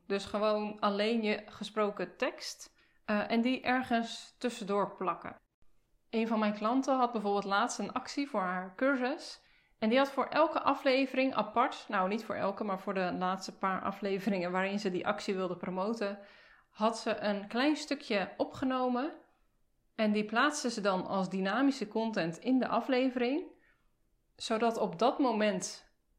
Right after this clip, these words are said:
de actie in de podcast stond. Maar op het moment dat de actie was afgelopen, kon ze hem er heel makkelijk uithalen. En op die manier hoor je dus niet dat het een apart stukje opgenomen,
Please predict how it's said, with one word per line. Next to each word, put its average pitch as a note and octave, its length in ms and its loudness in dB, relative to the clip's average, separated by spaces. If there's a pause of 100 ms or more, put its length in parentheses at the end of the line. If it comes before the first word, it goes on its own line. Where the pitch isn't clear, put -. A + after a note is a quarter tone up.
de G#3+ 180 2
actie A3 440 0
in G#3+ 160 2
de G3 80 0
podcast C4 480 -2
stond. C#4+ 560 -4 (460)
Maar G#3 280 2
op A#3 100 0
het A3 120 -2
moment G#3+ 260 0
dat G3+ 120 4
de G3 100 2
actie G#3 300 -2
was F#3 240 -4
afgelopen, F#3+ 960 0
kon A#3 160 0
ze A3+ 80 -2
hem A3 100 -2
er G#3 120 4
heel A#3+ 200 4
makkelijk A3+ 420 0
uithalen. F#3 720 -4 (1120)
En G#3 280 2
op F#3+ 120 0
die A3+ 120 2
manier A#3 440 2
hoor G#3 300 0
je C#4 140 0
dus G3 200 -2
niet G3+ 420 2
dat A#3+ 160 0
het A3+ 460 -4
een G#3+ 200 0
apart A#3 320 2
stukje - 400 -4
opgenomen, G3 800 0